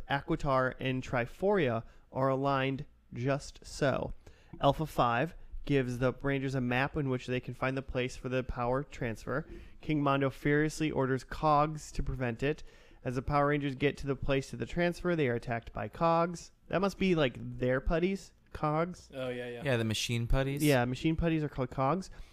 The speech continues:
Speaker 1: They fight them and ship, uh, and ship into action as Rocky comes just in time as the Gold Ranger's powers transfers back to Trace. So Rocky is the Blue Ranger.
Speaker 3: And
Speaker 2: Yeah.
Speaker 3: he loves Emily.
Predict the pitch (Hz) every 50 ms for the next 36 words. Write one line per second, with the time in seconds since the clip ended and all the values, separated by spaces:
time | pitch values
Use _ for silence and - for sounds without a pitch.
0 | - - - - - 147 - - 170 170 170 - 175 170 175 170 156 135 131 -
1 | - 156 151 - - - - - 135 139 135 131 127 123 123 120 120 117 110 -
2 | 123 127 127 - - 180 196 196 180 160 147 151 147 - - 160 151 135 131 127
3 | 117 113 113 123 131 160 - 190 180 170 - 175 160 151 147 139 123 120 139 147
4 | 165 - - 196 185 180 202 190 180 165 147 139 143 143 - - - - - -
5 | - 135 131 135 131 135 147 147 147 160 160 160 151 165 160 151 - - 156 139
6 | 139 139 135 135 - - - 147 139 139 139 - 147 131 123 135 123 120 - -
7 | 131 120 - 127 107 104 - - - - - - - - 139 131 120 123 135 147
8 | 156 165 - - 175 147 131 127 - - 123 123 117 - 123 117 123 139 139 117
9 | 113 110 104 101 - 101 - - - - - - - - 107 101 104 110 113 107
10 | 104 98 - - _ - 110 107 101 95 92 92 87 107 110 101 90 76 67 -
11 | - -